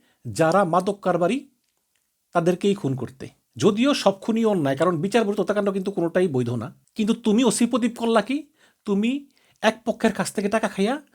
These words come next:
তার শত্রুপক্ষকে ক্রসফায়ারে মারছো মাদকের মামলার আসামি হিসাবে ট্যাগ দিয়া। আবার আওয়ামী লীগের লোকদের কাছ থেকে টাকা খাইয়া বিএনপি জামাতের লোকদের ক্রসফায়ারে মারছো মাদক ব্যবসায়ী ট্যাগ দিয়া। এবং সর্বশেষ তুমি কোন সাহসে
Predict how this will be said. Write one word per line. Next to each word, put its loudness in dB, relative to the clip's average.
তার 4
শত্রুপক্ষকে -2
ক্রসফায়ারে 0
মারছো -4
মাদকের 0
মামলার 0
আসামি -4
হিসাবে -6
ট্যাগ -4
দিয়া। -12
আবার 2
আওয়ামী 0
লীগের 0
লোকদের -2
কাছ 2
থেকে -6
টাকা -2
খাইয়া -6
বিএনপি 0
জামাতের 2
লোকদের -2
ক্রসফায়ারে 0
মারছো -4
মাদক 2
ব্যবসায়ী -2
ট্যাগ -4
দিয়া। -10
এবং 2
সর্বশেষ 0
তুমি -2
কোন 0
সাহসে 0